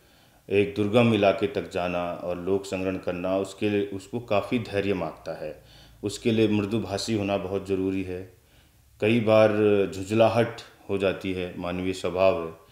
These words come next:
उससे मुक्त होना बहुत ज़रूरी है। और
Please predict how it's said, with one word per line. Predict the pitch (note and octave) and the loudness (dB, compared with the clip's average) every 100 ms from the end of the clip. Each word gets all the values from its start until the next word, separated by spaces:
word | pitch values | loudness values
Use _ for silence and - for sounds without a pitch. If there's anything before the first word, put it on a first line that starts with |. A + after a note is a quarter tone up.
| _ _ - | _ _ -8
उससे | G2 - G#2 | -8 0 2
मुक्त | G2+ G2+ - | 2 0 -2
होना | G2 F#2 F#2 | -2 0 -2
बहुत | E2+ F#2+ F2+ | -2 -6 -6
ज़रूरी | F2+ F2+ F2+ F2+ | -6 -6 -8 -10
है। | E2+ E2 - _ _ _ _ | -10 -12 -18 _ _ _ _
और | F2+ F2 F2 | -4 -2 -2